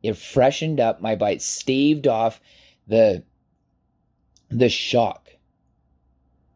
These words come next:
It got me past that, got me past the point where the shock had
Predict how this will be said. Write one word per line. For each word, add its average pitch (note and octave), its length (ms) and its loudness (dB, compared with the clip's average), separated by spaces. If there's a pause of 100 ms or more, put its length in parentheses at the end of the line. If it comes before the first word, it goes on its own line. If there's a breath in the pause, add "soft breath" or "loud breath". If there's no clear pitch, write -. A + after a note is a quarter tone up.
(140)
It F#2+ 100 -10
got C3+ 240 0
me D3+ 140 0
past - 560 -6
that, G#2 180 -4
got C3+ 220 0
me E3 100 -4
past A#2+ 460 -6
the G#2 80 -10
point - 480 -8 (460)
where G#2 120 -6
the G#2 80 0
shock G#2+ 380 0
had G2 180 -4